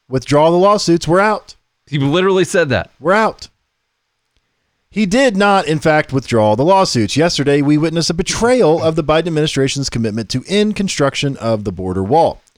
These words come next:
Speaker 1: said Ricky Garza, an attorney for the Texas Civil Rights Project, in a statement. "In federal court, the president's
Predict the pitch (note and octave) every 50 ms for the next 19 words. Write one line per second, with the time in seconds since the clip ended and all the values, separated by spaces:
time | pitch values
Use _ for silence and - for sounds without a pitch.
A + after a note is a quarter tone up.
0 | _ _ _ - - - G2 E2+ F2 G#2 A#2 - C#3 B2+ A#2 A#2+ A2+ A2+ A2+ G#2+
1 | A2+ A2 A2 A2 - G#2+ G2+ G2 - - F#3 G3 F3 D#3+ D#3 - C3+ B2+ B2+ -
2 | C3 B2 - - - - A2 G2 G#2 G2+ F#2 F2+ F2+ - - - D3 D3 C#3+ D3+
3 | D3 C#3 - - _ _ _ _ _ _ _ _ _ _ _ _ _ _ - G#3
4 | A3+ G#3+ - - C#4 C#4 A#3+ D#3 A2+ E2+ - _ _ _ _ _ _ _ _ _
5 | - G#3 A3 F#3+ - B3 C4+ D4 D4+ C4+ B3+ A3 - A3+ D4 C#4 B3 C4 - -
6 | F#3 - G#3 G#3+ F#3+ G#3+ A3 G#3+ F#3 - -